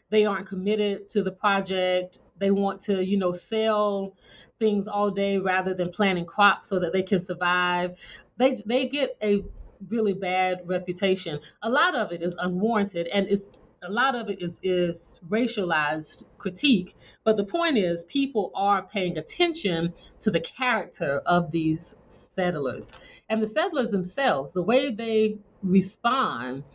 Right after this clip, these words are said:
to all of the criticism. You see that they are just as concerned with respectability. They actually are writing letters back to Granville Sharp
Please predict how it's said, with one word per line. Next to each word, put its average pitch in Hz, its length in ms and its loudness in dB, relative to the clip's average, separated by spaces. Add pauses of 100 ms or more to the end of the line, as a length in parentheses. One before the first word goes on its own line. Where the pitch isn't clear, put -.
(300)
to 220 60 0
all 196 240 2
of 180 60 -4
the 170 60 -6
criticism. 175 600 -2
You 226 140 8
see 285 300 -4
that 185 360 -2
they 269 200 0
are 185 180 0
just 202 260 -4
as 180 140 0
concerned 175 480 0
with 175 160 -2
respectability. 170 800 0 (280)
They 254 140 2
actually 208 460 0
are 180 160 -2
writing 180 320 0
letters 185 680 -2 (380)
back 214 340 2
to 196 120 -4
Granville 185 480 0
Sharp 214 520 -2